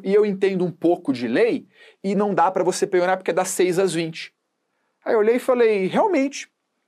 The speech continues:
o senhor entende um pouco de lei, o senhor conhece o caput do artigo, não conhece os seus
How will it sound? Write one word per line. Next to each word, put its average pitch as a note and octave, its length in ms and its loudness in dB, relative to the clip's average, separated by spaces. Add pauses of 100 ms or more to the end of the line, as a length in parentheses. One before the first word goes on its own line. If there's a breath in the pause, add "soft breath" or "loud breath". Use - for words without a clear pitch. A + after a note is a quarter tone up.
o C#3 80 -8
senhor G3+ 220 2
entende A3+ 400 -2
um F#4+ 100 -4 (140)
pouco C4 480 0
de G3+ 140 2
lei, D#3 160 2
o E3 60 0
senhor F3 180 0
conhece G3 400 -2
o - 20 -6
caput C4+ 460 -6
do C#3 80 2
artigo, G#2+ 500 -4 (300 soft breath)
não D3+ 120 -6
conhece F3+ 560 -6
os - 140 -10
seus - 480 -6